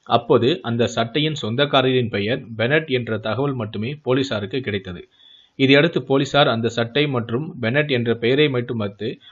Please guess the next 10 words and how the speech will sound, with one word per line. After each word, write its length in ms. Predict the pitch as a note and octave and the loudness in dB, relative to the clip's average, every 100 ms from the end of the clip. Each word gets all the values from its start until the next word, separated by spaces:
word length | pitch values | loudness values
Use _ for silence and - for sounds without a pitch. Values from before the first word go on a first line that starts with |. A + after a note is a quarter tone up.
| - - _ | -20 -20 _
கொலை 200 | B2 E3+ | 4 4
செய்யப்பட்டவரை 760 | E3 D3 C3+ A#2+ A2+ G#2+ B2 | 4 2 2 0 0 0 0
சமூக 380 | D#3+ A2+ B2+ D#3+ | 0 -2 2 4
வலைத்தளம் 520 | D3+ B2 A#2+ A2+ B2 | 6 6 4 0 -2
மற்றும் 420 | A#2+ A2+ A#2 D3 D#3 | -2 -6 -4 -8 -2
தையல் 340 | A2 C#3 D#3+ | 0 2 2
கடை 240 | D3 C3+ | 4 2
அமைந்துள்ள 460 | A#2 B2 B2+ A#2+ A#2 | 2 0 -2 0 -2
பகுதியில் 420 | A2+ G#2+ A#2 B2 | 0 -2 0 -2
தேடினர். 400 | A2+ G2 F2+ F2 | -2 -6 -6 -10